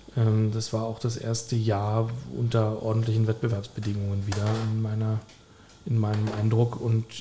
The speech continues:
Zweiter geworden hinter Viktoria. Äh, Viktoria war dann in diesem, also aus der Regionalliga der Frauen geht's genauso schwer hoch wie aus der Regionalliga der Herren. Ähm, da gibt's dann Aus-, Aufstiegsrelegationen. Viktoria hat's nicht geschafft. Das heißt eigentlich, ähm, ja, bleibt erstmal alles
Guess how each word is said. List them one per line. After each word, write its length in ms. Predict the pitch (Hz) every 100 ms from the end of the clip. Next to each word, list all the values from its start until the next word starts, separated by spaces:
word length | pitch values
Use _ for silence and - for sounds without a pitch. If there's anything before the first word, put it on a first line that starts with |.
| 117
Zweiter 320 | 117 120 123 131
geworden 300 | 120 120 117
hinter 240 | 120 120
Viktoria. 560 | 113 - 156 160 160 156 - - - -
Äh, 180 | 127 120
Viktoria 540 | 120 127 120 117 117 117 - - - - -
war 120 | 117
dann 160 | 110 110
in 100 | 107
diesem, 320 | 113 113 113
also 200 | 110 113
aus 120 | 110
der 140 | 123
Regionalliga 560 | 113 113 107 110 117 113
der 100 | 113
Frauen 360 | 107 110 113 120
geht's 180 | 113
genauso 260 | 117 110 113
schwer 260 | 117 117 107
hoch 160 | 123 -
wie 100 | 117
aus 140 | 113
der 140 | - 113
Regionalliga 420 | 113 113 113 113
der 80 | 107
Herren. 300 | 143 165 175 - - - - - - - - - -
Ähm, 460 | 123 110 107 107 110
da 100 | 117
gibt's 240 | 110 117 -
dann 240 | 113 110
Aus-, 340 | 113 123 - -
Aufstiegsrelegationen. 1000 | 135 - 131 - 123 117 117 123 120 117
Viktoria 300 | 117 120 113
hat's 140 | 107
nicht 160 | 117 117
geschafft. 400 | 120 120 117 -
Das 160 | 113
heißt 280 | 107 107 -
eigentlich, 560 | 104 110 107 113 - - -
ähm, 300 | 110 107 110 - - -
ja, 180 | 110 101 - - - -
bleibt 220 | 120 117
erstmal 360 | 113 - 117 113
alles 380 | 110 - -